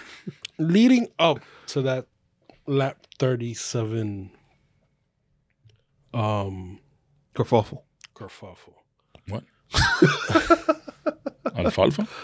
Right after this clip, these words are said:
Speaker 3: Yes, el alfa.
Speaker 2: I was getting extremely frustrated because during that period, they were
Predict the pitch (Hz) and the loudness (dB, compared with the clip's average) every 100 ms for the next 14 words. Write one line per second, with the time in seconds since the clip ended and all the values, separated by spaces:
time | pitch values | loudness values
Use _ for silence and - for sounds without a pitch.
0 | - - 123 107 - - 90 117 110 104 | -6 2 2 2 -8 -12 -8 -6 -8 -12
1 | 90 _ - 160 220 240 202 147 160 147 | -20 _ 0 4 4 2 -2 2 4 4
2 | 139 123 - - 131 143 151 135 - - | 2 0 -4 -4 2 4 4 0 -2 -4
3 | 131 117 - - - - - - _ _ | -2 -2 -8 -12 -16 -20 -20 -20 _ _
4 | _ _ _ _ _ _ _ _ _ _ | _ _ _ _ _ _ _ _ _ _
5 | _ _ 113 131 123 - 143 127 123 120 | _ _ -2 -2 -2 2 4 6 4 2
6 | 117 110 - - _ - 123 117 156 202 | -2 -4 -12 -18 _ -16 -10 2 6 8
7 | 208 202 175 - 131 143 139 - - 170 | 8 6 0 -6 2 2 2 -4 -2 2
8 | 156 120 110 98 110 123 120 104 120 117 | 2 2 -2 -6 -2 0 -2 -4 -4 -2
9 | 113 113 | -4 -8